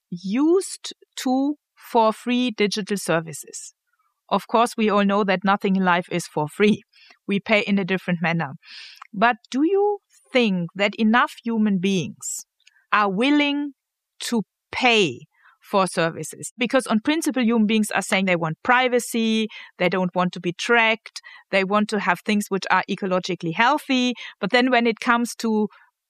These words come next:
the willingness to pay for something, somehow the real behavior changes. What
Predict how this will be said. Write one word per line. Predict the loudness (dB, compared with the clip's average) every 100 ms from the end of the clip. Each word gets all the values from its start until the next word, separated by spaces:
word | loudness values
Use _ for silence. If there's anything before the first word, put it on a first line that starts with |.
| _ _ -6
the | 0 4
willingness | 4 6 6 4 2 0 -2
to | -4
pay | -2 0 0
for | 0 -2
something, | 0 0 0 0 -2 -2 -10 -20 -20
somehow | -6 0 0 2 2 4 2 -2
the | -2 0
real | 2 0
behavior | 0 0 2 2 2 2 0
changes. | 0 -2 0 0 -2 -4 -8 -6
What | -2